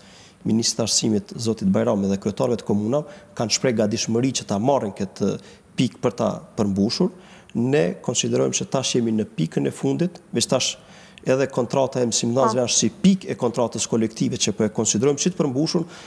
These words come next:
Speaker 1: mbetet pika e vetme e cila ka të bëjë me sigurimin e shujtës ditore, gjithsesi ushqimit në vlerë prej dy euro për njëqind e tetëdhjetë e pesë ditë punës që i ka mësimdhënësi. Ne negociata dhe në koordinim me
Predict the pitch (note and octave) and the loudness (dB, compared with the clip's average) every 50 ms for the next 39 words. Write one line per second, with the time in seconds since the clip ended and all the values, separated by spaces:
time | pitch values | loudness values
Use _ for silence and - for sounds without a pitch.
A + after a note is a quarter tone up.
0 | - - - A2 A2 C3+ D3+ D#3 D#3 - C3+ - - - - - E3 F3 - - | -12 -4 -2 0 2 4 2 2 2 -2 -4 -4 -6 -12 -4 -2 0 0 0 0
1 | D3+ C3 - - - G#2+ G#2 G#2+ C3 D#3+ E3 - E3+ E3+ F#3 G3 - - - - | -2 -2 -2 0 0 0 0 2 2 0 0 0 0 0 0 0 -2 -4 -4 -2
2 | C#3 C#3 C#3 B2+ - C3+ C3 - - C3+ A#2+ A#2+ C3+ B2+ B2 A#2+ A#2+ A#2+ A#2+ - | 0 0 0 0 0 -2 -2 -2 -2 -2 0 0 0 0 0 0 0 0 0 -2
3 | - - - - - - - - A#2 G#2+ A#2 A#2 B2 C#3+ D3 C#3 B2+ A#2 - - | -8 -16 -20 -10 -4 -2 0 0 0 2 2 2 2 2 2 2 2 0 -2 -4
4 | - - - - - A#2 A2 - - - - D3 C3+ - - A2 G2+ G2 G2+ G#2+ | -8 -14 -20 -6 -4 -2 0 2 2 4 4 2 2 0 0 -2 0 0 0 -2
5 | G2+ - - - - _ - B2 A#2 G#2 G2 F2+ G2+ G2+ - - - A#2+ - - | -2 -4 -10 -20 -12 _ 0 2 2 2 2 0 0 0 0 0 0 0 -2 -2
6 | - A#2+ A2 - - - C3+ A#2+ G2+ F#2+ G2 G2+ G2 G2+ G2+ G2+ G2 - A2 G2+ | -2 0 2 2 2 4 4 4 2 2 2 2 2 2 0 0 0 0 0 0
7 | F#2+ - - - - - - - - A2 A2 A2+ B2 C#3 C3+ A#2+ G2+ G#2 B2 B2 | 0 -2 -8 -16 -20 -20 -20 -10 -6 -4 -2 2 4 4 4 4 4 2 -2 -4
8 | - A#2 G#2 G#2+ B2+ B2 - - A2 G2+ G2 - B2+ A2+ - - G2 - B2 A2 | -2 -2 0 0 0 0 2 0 0 0 2 2 0 0 0 -4 -4 0 0 0
9 | G2+ G#2 G#2+ G2 - - - B2 A2+ G2 - - F#2+ F#2 - G2 F#2 F2 - F#2 | 0 0 -2 -2 -2 -2 0 0 0 0 0 -2 -2 -2 -2 -2 -2 -2 -2 -2
10 | F2 F#2 A2+ C#3+ D#3 - F3 F#3 - - - - - - - - - B2 C3+ C#3 | -2 0 0 0 0 0 0 -2 -2 -6 -14 -20 -20 -20 -20 -8 -2 0 0 2
11 | C3 B2+ A#2 B2+ A#2 - - C3+ C3 A#2 G#2 - G#2+ G#2 G#2+ G#2 G#2 G#2 G#2 G2+ | 2 2 2 0 0 0 2 2 2 2 0 0 -2 -2 0 0 0 0 0 0
12 | G2+ G2+ - - B2 A2+ A2 B2+ B2 C3 C#3 B2+ A2+ A2 G2+ | -2 -2 -2 -2 -2 0 0 0 2 2 2 2 2 0 0